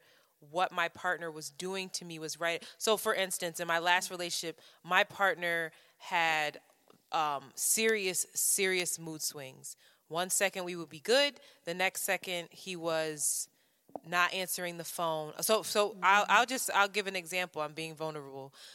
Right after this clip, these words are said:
Speaker 1: There was one night he was out, he was texting me really racy shit. Um, he was like, "I'm out, you know, drinking, whatever, I'm coming over, be ready." So that was a complete turn on for me. I'm getting myself ready.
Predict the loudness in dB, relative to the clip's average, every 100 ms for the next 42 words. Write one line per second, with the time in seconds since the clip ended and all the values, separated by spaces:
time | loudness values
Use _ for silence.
0 | -4 0 2 2 0 0 0 2 2 2
1 | 0 -4 -4 0 4 6 4 0 -6 -10
2 | -6 -8 -4 -4 -4 -8 -8 -8 -10 -8
3 | -6 -6 -4 -4 -2 -6 -8 -8 -8 -4
4 | -2 -4 -8 -20 -20 -20 -6 -2 2 2
5 | 0 -6 -18 -12 -10 -6 -2 -2 -2 -2
6 | -2 0 -2 -4 -8 _ -14 -10 -10 -4
7 | 0 0 0 -2 0 2 2 2 2 0
8 | 0 -2 -8 -2 -2 -2 -4 -6 -10 -18
9 | -20 -20 _ -2 0 0 0 0 -2 -8
10 | -4 -4 -4 -8 -10 -4 -2 -2 -6 -12
11 | _ 4 4 2 -6 -12 -14 -14 -6 0
12 | 2 2 -2 -6 -8 -6 -6 -10 -6 -6
13 | -4 -8 -8 -8 -8 -2 0 0 -2 -10